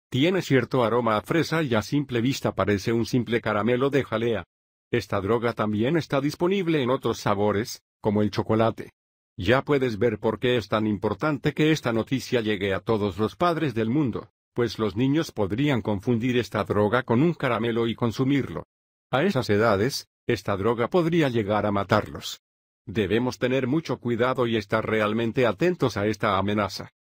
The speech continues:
Lamentablemente, la metanfetamina es una de las drogas de síntesis más populares que existen actualmente.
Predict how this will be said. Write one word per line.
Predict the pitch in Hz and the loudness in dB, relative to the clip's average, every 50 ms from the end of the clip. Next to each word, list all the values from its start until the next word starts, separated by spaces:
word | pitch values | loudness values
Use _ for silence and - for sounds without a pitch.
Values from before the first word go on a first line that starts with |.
| _ _ _ _ | _ _ _ _
Lamentablemente, | - 98 104 104 113 113 104 - 131 120 104 104 107 104 113 110 104 95 - 123 131 131 - _ _ _ _ | -4 -2 -2 0 0 -2 0 0 0 0 2 0 0 0 2 0 0 0 2 0 0 0 -4 _ _ _ _
la | - 120 113 | -2 0 0
metanfetamina | 123 123 113 127 113 101 - - 104 - 110 107 117 117 110 110 104 | 0 0 2 0 0 0 -2 -4 -2 0 0 0 2 2 4 4 2
es | 107 104 - | 2 2 0
una | 123 110 101 95 | 0 0 0 0
de | 92 | -2
las | 95 95 98 92 | -2 -2 -2 -2
drogas | 90 98 113 120 107 120 113 98 95 | -2 -2 0 0 0 -2 -2 -2 -2
de | 113 107 | -2 -2
síntesis | - - 196 170 135 110 - 156 139 - 131 110 | 0 0 0 0 0 0 -2 -4 -2 -2 -2 -2
más | 117 139 151 147 | -2 -2 -2 -2
populares | - - 131 - 113 117 113 135 160 165 170 160 - | -4 -4 -4 0 0 0 2 2 0 0 -2 -4 -2
que | - 135 | -2 -2
existen | 113 - - 160 160 - 180 147 127 | -2 -2 -4 -4 -2 -2 -2 0 0
actualmente. | 120 113 - - 127 123 113 127 135 120 98 - 101 | -2 -2 -2 -2 -2 0 0 0 0 0 -2 -4 -8